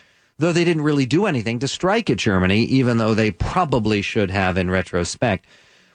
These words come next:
One of the myths about the war is that it was just an easy cakewalk for the Germans to attack Poland. Now, the Poles did not have a huge army.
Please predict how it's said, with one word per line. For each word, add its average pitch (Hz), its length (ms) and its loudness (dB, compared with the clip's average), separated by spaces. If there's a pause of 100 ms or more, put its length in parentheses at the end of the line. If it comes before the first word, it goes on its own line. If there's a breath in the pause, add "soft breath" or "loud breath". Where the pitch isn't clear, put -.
One 202 240 0
of 220 100 -2
the 165 80 2
myths 147 360 0
about 107 300 0
the 107 80 -4
war 98 400 -2 (320)
is 127 360 2
that 127 360 0
it 131 120 2
was 120 260 2
just 127 260 0
an 117 180 0
easy 135 380 2
cakewalk 101 640 0
for - 140 -4
the 101 100 2
Germans 98 540 2
to 98 140 0
attack 101 360 -2
Poland. 101 380 2
Now, 143 100 2
the 135 120 -2
Poles 170 540 2
did 127 440 -4
not 139 240 0
have 117 220 0
a 98 60 0
huge 98 360 -2
army. 92 380 0